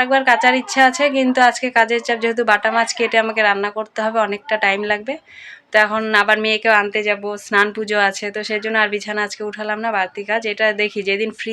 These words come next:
থাকবো বা ভাববো যে রান্না নেই, সেদিন কেচে দেবো, ঠিক আছে? তো চলো, এখন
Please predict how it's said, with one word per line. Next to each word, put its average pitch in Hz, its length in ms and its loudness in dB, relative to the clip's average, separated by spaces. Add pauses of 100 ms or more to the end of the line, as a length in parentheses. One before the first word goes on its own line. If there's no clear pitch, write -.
(140)
থাকবো 214 260 -10 (120)
বা 196 80 -2 (120)
ভাববো 190 320 -8
যে 202 140 0
রান্না 190 320 2
নেই, 254 100 -8 (400)
সেদিন 208 320 -2
কেচে 180 280 -6
দেবো, 185 200 -12
ঠিক 320 200 -6
আছে? 202 180 -12 (540)
তো 208 60 -12 (100)
চলো, 170 240 -4 (720)
এখন 190 160 -6